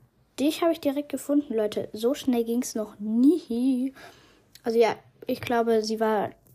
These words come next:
bis jetzt die schnellste. Und ja, wenn du auch gegrüßt werden willst, dann schreib einfach deinen Namen in die Kommentare. Also Hashtag Glücksrad und deinen Namen. Oder wenn du deinen Namen nicht schreibst, dann nehme ich deinen Spotify-Namen. Und bitte nicht zweimal schreiben.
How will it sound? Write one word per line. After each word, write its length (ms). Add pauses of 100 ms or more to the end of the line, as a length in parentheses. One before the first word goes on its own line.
bis 120
jetzt 200
die 60
schnellste. 440
Und 500
ja, 160
wenn 100
du 160
auch 220
gegrüßt 400
werden 180
willst, 180
dann 100
schreib 220
einfach 280
deinen 180
Namen 220
in 80
die 100
Kommentare. 800 (360)
Also 140
Hashtag 300
Glücksrad 480
und 160
deinen 160
Namen. 380 (680)
Oder 300
wenn 100
du 80
deinen 140
Namen 160
nicht 120
schreibst, 260
dann 120
nehme 120
ich 60
deinen 160
Spotify-Namen. 760
Und 200
bitte 200
nicht 200
zweimal 340
schreiben. 680